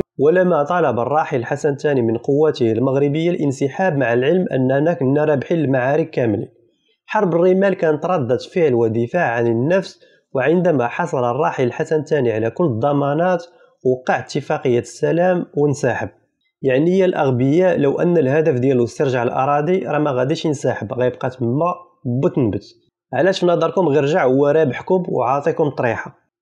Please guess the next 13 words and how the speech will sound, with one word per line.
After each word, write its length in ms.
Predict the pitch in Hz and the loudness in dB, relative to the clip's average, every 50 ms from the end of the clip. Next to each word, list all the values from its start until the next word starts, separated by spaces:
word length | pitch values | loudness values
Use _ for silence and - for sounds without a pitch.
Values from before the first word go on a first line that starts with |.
| _ _ _ | _ _ _
وصراحة 560 | 143 165 160 - 185 180 165 147 131 147 156 | -2 -2 0 0 0 0 0 0 0 -2 -2
كان 400 | 160 160 180 180 170 - 143 131 | 0 0 0 0 0 0 -2 -2
خطأ 440 | 139 - - - 175 160 - - - | -4 -6 -6 -8 -6 -4 -4 -6 -8
استراتيجي 800 | - - - - 147 147 143 - 143 135 127 131 139 156 170 165 | -8 -8 -6 -4 -4 -4 -4 -4 -2 -2 -2 0 0 -2 -2 -2
كبير، 460 | - - - 120 113 107 98 95 98 98 | -4 -4 -2 0 2 2 2 0 -2 -2
لأنه 460 | - 117 120 127 123 123 127 123 123 | -2 -2 0 0 0 2 2 0 0
كان 240 | 117 - 156 165 151 | 0 0 0 2 2
علينا 260 | 117 117 127 135 131 | 2 2 2 2 2
ديك 140 | 123 120 113 | 0 0 -2
الساعة 300 | - - 135 117 113 135 | -4 -4 -4 -2 -2 -2
نكبروا 500 | 156 151 - 156 110 104 117 131 143 147 | -4 -4 -4 -4 -4 -2 -2 -2 0 0
هاد 60 | 143 | -2
الصغار، 320 | 139 - - - 190 - | -4 -8 -12 -14 -14 -14